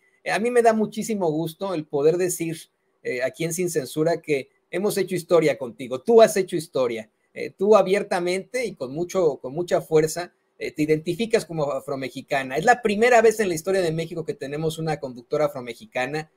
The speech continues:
Eh, a mí me da muchísimo gusto, lo comentábamos desde que te dimos la bienvenida aquí a Sin Censura, y pues sé que, eh, podemos platicar de muchísimas cosas y que esto,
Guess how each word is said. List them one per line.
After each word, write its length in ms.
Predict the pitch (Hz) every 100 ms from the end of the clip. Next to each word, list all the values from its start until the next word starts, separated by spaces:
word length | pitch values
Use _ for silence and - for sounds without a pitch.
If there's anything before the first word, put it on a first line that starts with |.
| _ _
Eh, 100 | 123
a 80 | 135
mí 100 | 160
me 80 | 170
da 100 | 165
muchísimo 440 | 170 160 165 151 123
gusto, 200 | 151 151
lo 120 | 127
comentábamos 600 | 117 113 160 165 156 127
desde 200 | 120 120
que 100 | 117
te 120 | 127
dimos 240 | 151 170 156
la 80 |
bienvenida 440 | 127 127 123 143 156
aquí 140 | 156
a 60 | 160
Sin 160 | 160
Censura, 580 | 151 120 - 147 160 160 _ _ -
y 80 |
pues 220 | 147 190 190
sé 260 | 277 349 _ _ _
que, 340 | 180 170 160 -
eh, 220 | 160 156
podemos 460 | 156 160 208 240 240
platicar 640 | 190 165 160 175 165 -
de 100 | 151
muchísimas 640 | 151 175 180 233 226 175 -
cosas 460 | 180 180 208 208
y 80 | 156
que 100 | 170
esto, 380 | 175 - 233